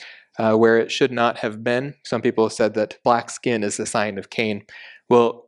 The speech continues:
Cain's line was wiped out in the flood. Cain's line does not exist today. So here in Genesis nine thirty-five, we have a development of this,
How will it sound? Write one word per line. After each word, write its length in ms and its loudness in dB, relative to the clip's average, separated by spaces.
Cain's 500 -2
line 400 0
was 200 -4
wiped 440 0
out 200 0
in 80 -10
the 60 -6
flood. 340 -2
Cain's 280 -2
line 280 2
does 220 0
not 200 2
exist 360 -4
today. 300 0
So 160 4
here 180 4
in 140 0
Genesis 580 0
nine 340 -4
thirty-five, 840 -2
we 160 4
have 320 -2
a 160 -2
development 960 -2
of 180 -2
this, 480 -2